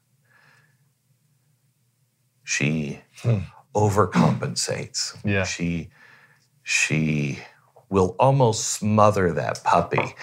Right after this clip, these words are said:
Speaker 1: <clears throat> with love,
Speaker 2: <laughs>
Speaker 1: you know, but she's grown to be so strong. I'm
Speaker 2: Mm.
Speaker 1: so proud of her
Speaker 2: Mm.
Speaker 1: because she's just strong now.
Speaker 2: Mm.
Speaker 1: She was going through abuse, and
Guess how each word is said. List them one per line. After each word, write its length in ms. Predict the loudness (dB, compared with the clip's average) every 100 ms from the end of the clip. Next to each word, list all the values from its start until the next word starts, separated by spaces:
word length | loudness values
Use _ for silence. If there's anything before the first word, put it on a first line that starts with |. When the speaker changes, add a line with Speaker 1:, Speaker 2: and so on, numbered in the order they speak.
| -4
Speaker 1:
<clears throat> 300 | 2 2 4
with 240 | 4 4 2
love, 440 | 4 4 2 4 4 6 4 2 -4
Speaker 2:
<laughs> 40 | 0
Speaker 1:
you 120 | 2
know, 400 | 2 0 -4 -10 _ _ _ -4
but 160 | -2
she's 540 | 0 2 2 2 0 -6 _ _ _ _
grown 400 | -4 2 4 4 2
to 80 |
be 200 | -2 -2
so 720 | -2 -4 -4 0 2 4 2 0
strong. 920 | -4 -4 -6 -10 -8 -4 -2 -2 -8 -12
I'm 100 | -4
Speaker 2:
Mm. 40 |
Speaker 1:
so 340 | -2 2 4 4
proud 460 | 0 0 2 4
of 120 | 0
her 220 | -4 -6 -6
Speaker 2:
Mm. 320 | -12 -12 -12
Speaker 1:
because 560 | -10 0 4 4 2 -8 _ _ _
she's 640 | -10 -4 -2 0 2 0 -2
just 500 | 2 4 4 0 -6
strong 1080 | -4 -4 -4 -8 -8 -2 2 4 4 2 -6
now. 380 | -12 -12 -14 -14
Speaker 2:
Mm. 40 | -14 -14 -14 -16
Speaker 1:
She 200 | -10 0
was 200 | 2 2
going 320 | 4 4 4 0
through 420 | -2 0 0 -2
abuse, 580 | -6 -2 0 2 0 -2
and 240 | -6 -8